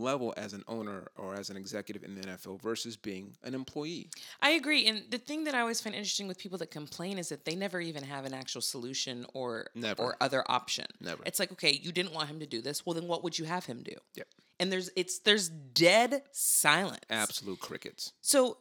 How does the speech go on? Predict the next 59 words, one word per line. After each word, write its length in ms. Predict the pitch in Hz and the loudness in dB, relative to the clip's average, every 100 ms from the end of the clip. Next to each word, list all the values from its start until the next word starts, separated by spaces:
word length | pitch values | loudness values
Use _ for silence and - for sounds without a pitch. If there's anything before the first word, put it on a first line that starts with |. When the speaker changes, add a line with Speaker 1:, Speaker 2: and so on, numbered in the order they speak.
| _ | _
Speaker 2:
you, 180 | 185 196 | -6 0
you 200 | 208 233 | 2 4
always 260 | 240 285 | 6 4
say, 260 | - 240 - - | 4 2 0 -2
you 140 | 180 | 0
know, 180 | 151 170 | 0 -2
you 160 | 151 151 | -2 0
want 220 | 165 165 | 2 2
somebody 240 | 170 175 | -2 -2
to 60 | 170 | -2
make 200 | 170 165 | -2 -2
a 40 | |
difference. 400 | 175 175 135 120 | -2 -4 -4 -6
You 60 | 143 | -4
want 100 | 139 | -4
somebody 220 | 160 160 | -4 -6
to 100 | 156 | -8
do 180 | 151 156 | -4 -2
this. 200 | 147 139 | 0 -2
"How 100 | 143 | 0
are 40 | 151 | -2
we 80 | 160 | -2
gonna 160 | 160 | -6
fix 320 | 160 165 - | -4 -4 -4
this? 220 | 127 123 131 | -4 -4 -4
You 60 | |
know, 60 | 127 | -4
not 160 | 131 151 | 0 0
enough's 200 | 165 - | 0 -4
being 140 | 165 | -4
done 160 | 156 156 | -4 -4
for 100 | 147 | -4
black 320 | 156 160 - | 0 0 -2
people." 280 | 156 139 131 - - - | -10 -8 -8 -10 -20 -6
That's 260 | 262 330 - | -2 -2 -2
what 80 | - | -4
he's 220 | 269 - | -2 0
trying 340 | - 220 226 | 0 -2 -2
to 80 | 202 | -4
do. 200 | 180 233 | 0 -2
Speaker 1:
Mm-hmm. 340 | - 110 - 214 | -2 -10 -6 0
Speaker 2:
And 120 | 247 | 2
I, 120 | 277 226 240 | 2 0 0
and 240 | 247 233 | 2 2
when 100 | 247 | 0
it 80 | 247 | 0
came 240 | - 302 311 | -4 -2 0
out, 260 | 277 247 | 2 2
and 100 | 185 | 2
I, 260 | 208 190 190 | 2 2 2
I 40 | |
commented 480 | 185 226 254 240 208 | 0 -2 -2 -2 -4
on 100 | 180 | -6
a 40 | |
couple 240 | - 180 175 | -6 -10 -10
posts, 260 | - 233 | -6 -6
I 20 | 220 | -4
was 60 | |
like, 120 | 220 | -6